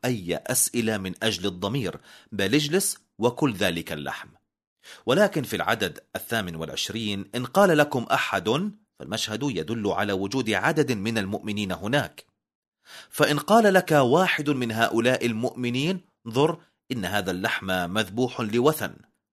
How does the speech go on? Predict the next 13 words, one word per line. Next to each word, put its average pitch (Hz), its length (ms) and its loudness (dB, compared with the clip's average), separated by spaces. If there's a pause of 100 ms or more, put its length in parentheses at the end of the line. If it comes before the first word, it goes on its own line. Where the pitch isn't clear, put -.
(180)
أنا 151 240 2
أعرف، 143 500 -4
أنا 156 260 4
أعرف 156 320 2
من 139 100 -2
أين 131 200 0
اشتراه. 92 460 0 (800)
والآن 123 380 0
أنت 127 240 -2
أيها 98 340 -2
الأخ - 360 -4
في - 160 -8
ورطة، 117 500 -6